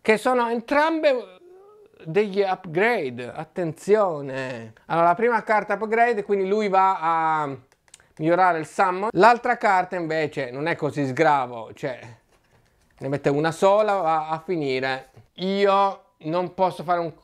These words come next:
conformare perché non sono adiacente. Potrò fare il dissent, eh, sullo sviluppo che mi dice pescare due carte. Ottimo, quello che volevo. Allora io farò, eh, l'azione questa, fa-, l'azione sviluppo.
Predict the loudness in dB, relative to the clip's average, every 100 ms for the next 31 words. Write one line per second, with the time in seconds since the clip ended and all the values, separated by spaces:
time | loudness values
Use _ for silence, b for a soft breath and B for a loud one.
0 | -8 -6 -2 -2 0 -2 -2 -6 -6 -6
1 | -8 -4 -4 0 0 0 -2 -2 -2 B
2 | B B _ -4 -2 -2 0 2 2 0
3 | -4 -6 -8 -6 -8 -6 0 0 0 -6
4 | -8 -8 -8 -12 _ _ -4 0 2 0
5 | -2 -2 -2 0 0 2 2 2 2 0
6 | -2 -2 -4 -2 -4 -2 -2 -2 -4 -2
7 | 0 -2 -4 -6 -6 -10 -14 0 2 2
8 | 0 -4 -4 -4 -4 -4 -2 -2 0 0
9 | -2 -6 -8 _ _ -4 0 2 2 0
10 | -2 2 2 4 0 -2 -4 -2 -2 -2
11 | -2 -4 -4 0 2 2 -4 -4 -4 -6
12 | -6 -6 -6 -8 -4 -4 -2 -2 -2 -4
13 | -6 -6 -8 -8